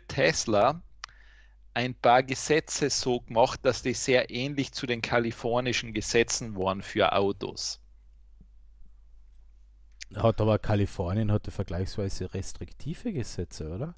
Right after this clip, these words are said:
Speaker 1: Ja, richtig. China hat das auch gemacht, weil sich Tesla das gewünscht hat, weil davon Tesla extrem profitiert hat, weil sie so eine Art Zertifikat gekriegt haben, das sie haben weiterverkaufen können.
Speaker 2: Ah.
Speaker 1: So,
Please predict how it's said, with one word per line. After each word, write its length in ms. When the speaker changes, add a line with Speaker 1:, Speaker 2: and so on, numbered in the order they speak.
Speaker 1:
Ja, 160
richtig. 480
China 340
hat 220
das 120
auch 360
gemacht, 320
weil 100
sich 220
Tesla 400
das 200
gewünscht 540
hat, 380
weil 160
davon 400
Tesla 420
extrem 500
profitiert 720
hat, 220
weil 140
sie 100
so 260
eine 100
Art 160
Zertifikat 760
gekriegt 280
haben, 200
das 160
sie 100
haben 140
weiterverkaufen 880
können. 380
Speaker 2:
Ah. 460
Speaker 1:
So, 260